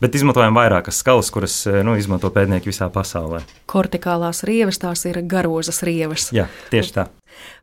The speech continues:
Speaker 2: Jūs savā pētījumā izmantojāt magnētiskās rezonanses izmeklējumus, un es gribētu vispār saprast, cik šī metode ir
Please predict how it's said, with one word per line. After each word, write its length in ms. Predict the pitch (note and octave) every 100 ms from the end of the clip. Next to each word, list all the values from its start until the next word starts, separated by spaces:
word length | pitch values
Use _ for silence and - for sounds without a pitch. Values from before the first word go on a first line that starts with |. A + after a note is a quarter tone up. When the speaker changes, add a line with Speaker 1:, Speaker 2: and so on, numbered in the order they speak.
| -
Speaker 2:
Jūs 460 | F3 F#3+ A#3+ C4+ F#3 E3+
savā 220 | F3+ D#3+
pētījumā 540 | - F#3+ G3 G3 F3+ E3
izmantojāt 800 | G3+ F#3+ E3 E3 E3+ E3 D#3+ E3 -
magnētiskās 840 | F3+ F#3+ F#3 D#3+ D#3+ D#3+ - D3+ D#3 - E3
rezonanses 720 | E3 E3+ A3 B3 C#4+ A#3 -
izmeklējumus, 880 | A3+ A#3 G3+ G#3 G3 F#3+ F#3+ F#3 - - - - -
un 100 | G3
es 120 | G#3
gribētu 800 | G3+ G3 F#3+ F#3+ F#3+ F#3 F#3 -
vispār 400 | F#3 B3 - D#3
saprast, 540 | - F3+ F#3+ E3+ - - E3+
cik 180 | - G#3
šī 220 | - F#3 E3
metode 800 | E3+ F3 A3+ A3+ F3+ E3 D#3+ E3
ir 220 | D#3+ E3